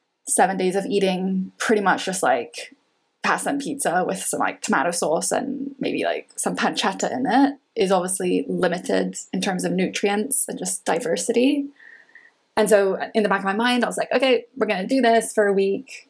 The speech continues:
Obviously where I can, like, breakfast, whatever lunches that we're cooking at home, I'm gonna try to add more veggies and some different types of food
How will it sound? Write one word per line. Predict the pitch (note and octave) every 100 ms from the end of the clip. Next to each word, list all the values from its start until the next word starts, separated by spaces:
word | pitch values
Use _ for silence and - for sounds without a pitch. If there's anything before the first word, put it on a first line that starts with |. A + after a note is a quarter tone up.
| _ _ -
Obviously | G#3+ G#3 G#3
where | G3 F#3+
I |
can, | F3 F#3+ F3
like, | E3+ E3
breakfast, | - G#3 - G3+ F#3 F#3+ -
whatever | G3+ G3 G3
lunches | G3 F#3+ G3+ F#3+
that | F3
we're | F#3+
cooking | G3+ G3
at | F#3
home, | B3 C4+ B3
I'm | - - -
gonna | G3+ F#3+
try | F#3+
to | F3+
add | - F3
more | F3 F3+
veggies | G#3 G#3 G3+ G3 G3 F#3+
and | F3 F#3 - -
some | -
different | F#3+ G3 G3+
types | G3 -
of | F#3
food | G3 G#3 E4